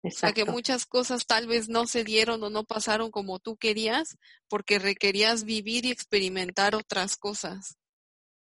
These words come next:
Speaker 1: Y ya
Speaker 2: Cierto.
Speaker 1: al final es cuando dices, "Guau, o sea, qué bueno que, que lo viví porque aprendí muchísimo". Y sí.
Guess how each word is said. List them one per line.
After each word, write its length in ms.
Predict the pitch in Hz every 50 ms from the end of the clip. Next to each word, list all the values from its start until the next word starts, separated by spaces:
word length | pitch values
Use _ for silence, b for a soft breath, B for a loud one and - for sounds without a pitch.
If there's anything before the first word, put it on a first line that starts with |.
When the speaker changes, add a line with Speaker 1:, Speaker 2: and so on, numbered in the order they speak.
| _ _
Speaker 1:
Y 100 | - 202
ya 60 | 185 175
Speaker 2:
Cierto. 180 | 180 208 226 233
Speaker 1:
al 60 | 233
final 400 | - 233 226 220 220 214 220 233
es 140 | 240 226 -
cuando 580 | - 208 196 190 190 180 175 170 - - 196 - _ _ _ _ - -
dices, 420 | 196 214 226 214 - 214 196 202
"Guau, 340 | 190 202 208 208 196 196 185
o 80 | 185
sea, 240 | 180 - 196 185 190
qué 140 | - - 214
bueno 320 | 208 214 214 226 233 233
que, 420 | 220 - 196 180 175 175 - 190 - _ _ b b b b _ -
que 100 | 196 196
lo 160 | 202 190 180
viví 300 | 180 185 175 190 208 214
porque 520 | - 233 220 196 - 185 180 175 165 180 202 -
aprendí 520 | - 190 185 - 180 180 180 180 196 202
muchísimo". 800 | 202 208 196 196 - - 196 196 - - 160 - - 202 190 - _ _
Y 160 | - 190 185
sí. 260 | - - 196 202 202